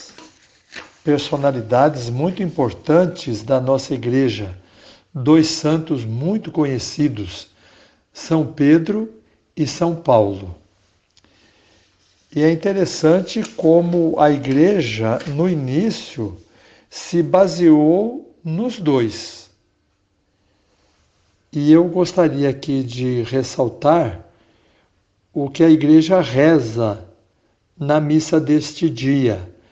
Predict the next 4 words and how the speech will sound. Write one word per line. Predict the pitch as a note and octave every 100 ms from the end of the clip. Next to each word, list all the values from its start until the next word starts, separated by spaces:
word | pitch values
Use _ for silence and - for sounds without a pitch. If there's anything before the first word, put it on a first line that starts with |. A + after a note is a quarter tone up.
| _ _
no | C#3+
prefácio. | C#3+ D#3 D#3 C#3 A#2 - - C3 - -
O |
prefácio | B2+ D3 - C#3 C3 C#3+ - G3